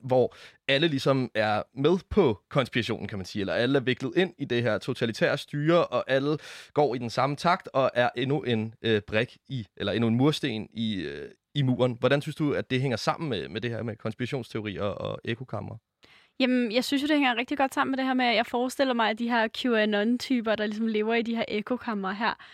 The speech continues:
Speaker 2: at de ligesom bare bekræfter hinanden i deres holdninger hele tiden. Jeg forestiller mig, at det er ligesom at sidde til en, øh, en julefrokost, og alle er socialister, og så sidder de bare og siger, "Fedt med Mette Frederiksen! Nu sker det endelig!"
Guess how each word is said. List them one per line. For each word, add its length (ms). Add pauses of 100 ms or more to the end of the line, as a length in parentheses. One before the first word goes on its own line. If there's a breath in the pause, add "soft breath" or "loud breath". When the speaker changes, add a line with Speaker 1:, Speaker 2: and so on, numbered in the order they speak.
(200 loud breath)
Speaker 2:
at 120
de 60
ligesom 600
bare 140
bekræfter 480
hinanden 320
i 40
deres 220
holdninger 340
hele 200
tiden. 120
Jeg 80
forestiller 300
mig, 60
at 60
det 60
er 40
ligesom 260
at 60
sidde 180
til 220
en, 140
øh, 200 (360 loud breath)
en 180
julefrokost, 760
og 320
alle 220
er 140
socialister, 640
og 160
så 100
sidder 200
de 80
bare 640
og 80
siger, 200 (280)
"Fedt 180
med 160
Mette 320
Frederiksen! 680 (260 loud breath)
Nu 100
sker 320
det 240
endelig!" 340